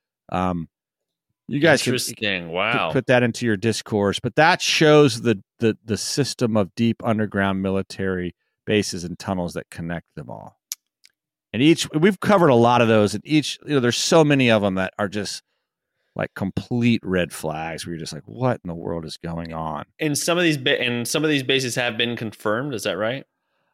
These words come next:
Speaker 1: Yeah, I mean, the,
Speaker 2: Right.
Speaker 1: the, most of them are confirmed, and, like,
Speaker 2: Oh,
Speaker 1: when,
Speaker 2: okay.
Speaker 1: usually when you, when, usually when you research them, the pattern's pretty simple. Is, like, they're in somewhat remote areas.
Speaker 2: Mm-hmm.
Speaker 1: Not a lot of people, and, like, the townspeople are like,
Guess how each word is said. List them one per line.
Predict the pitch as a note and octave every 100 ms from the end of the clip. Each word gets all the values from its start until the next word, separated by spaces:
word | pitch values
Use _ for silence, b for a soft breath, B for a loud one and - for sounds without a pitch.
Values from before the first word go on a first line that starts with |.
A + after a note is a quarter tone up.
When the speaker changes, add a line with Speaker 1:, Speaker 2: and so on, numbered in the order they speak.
| _ _
Speaker 1:
Yeah, | E3+ G#3 -
I |
mean, | F3+ F#3 - D#3
the, | D#3 A2
Speaker 2:
Right. |
Speaker 1:
the, | B2 D#3 D3+ D3 C2+ - - _ -
most | E3+ D3 D#3+ A3+ A#3
of | G#3+
them | F#3 E3
are | C#3
confirmed, | - A#2 G2+ - A#2 G2+ E2+ E2 F2 -
and, | A2+ A2+
like, | A2
Speaker 2:
Oh, | D3+ A2
Speaker 1:
when, | C3+ B2
Speaker 2:
okay. | G3
Speaker 1:
usually | A3+ A3+
when | F#3+
you, | D#3 B2+
when, | D#3
usually | D3 F#3+ A3 F#3
when | D3+
you | B2+ A#2 - -
research | C3 C3+ - A#2 -
them, | G#2+ F#2+ - _ _ _ _
the | -
pattern's | - F3 E3 -
pretty | C3+ A#2
simple. | - A#2 - E2+
Is, | F2+
like, | G2+ F#2+ -
they're | A#2+
in | D#3 C#3
somewhat | - C#3+ D3
remote | B2+ A2+ G#2
areas. | F2+ F2+ F2 F2 E2 - _ _ _ F2+
Speaker 2:
Mm-hmm. | G#2 G2+ A2+ _ -
Speaker 1:
Not | C3 C#3
a |
lot | C#3+ B2+
of | A2
people, | B2 A2+ G#2+ G2
and, | G#2
like, | A2 G2+
the | G#2+
townspeople | - C#3 D3 C#3 B2+ A#2 A2+
are | G#2
like, | G2+ F#2+